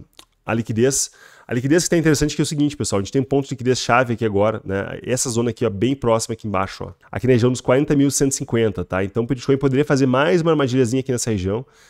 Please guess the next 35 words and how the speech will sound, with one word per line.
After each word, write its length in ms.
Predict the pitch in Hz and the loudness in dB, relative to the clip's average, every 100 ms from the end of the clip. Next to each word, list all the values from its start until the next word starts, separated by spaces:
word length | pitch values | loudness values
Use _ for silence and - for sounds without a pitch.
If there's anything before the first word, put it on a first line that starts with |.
| _ | _
Então 140 | 113 | 2
é 20 | 117 | 6
o 40 | |
último 340 | 143 185 170 | 6 4 0
ponto 240 | 143 131 135 | 0 0 0
pro 80 | 127 | -4
Bitcoin 260 | - 120 | -4 -4
segurar 320 | - 107 104 | -2 0 2
aqui, 180 | 110 - | 2 -2
pessoal, 360 | 117 107 92 87 | -4 -4 -4 -6
tá? 120 | 101 | -4
Perder 440 | - 120 104 127 | 0 0 2 2
essas 180 | 147 135 | 2 0
zonas 220 | 110 120 | 0 -2
aqui 120 | 107 113 | -4 -6
dos 200 | 107 - | -6 -4
quarenta 260 | 104 110 | -4 -2
mil 160 | 104 92 | -2 -2
dólares, 400 | 92 113 123 - - _ _ | 0 -2 -4 -10 -18 _ _
pra 140 | 101 | -4
mim, 280 | 98 117 - - - | -2 -2 -4 -12 -6
vai 220 | 104 117 | 0 0
ser 160 | - 123 | 0 -2
tenso 280 | 117 110 | -2 -2
pro 80 | 117 | -4
Bitcoin. 340 | 110 - 90 85 | -10 -8 -8 -4
Então 180 | 107 | -2
é 20 | 113 | 4
a 40 | |
última 360 | 131 156 156 131 | 4 4 2 0
chance 300 | 127 127 - | 0 -2 -2
aqui 80 | |
do 60 | 117 | -6
Bitcoin 260 | 104 113 113 | -4 -2 -2
segurar 500 | 120 110 101 107 | 0 2 2 0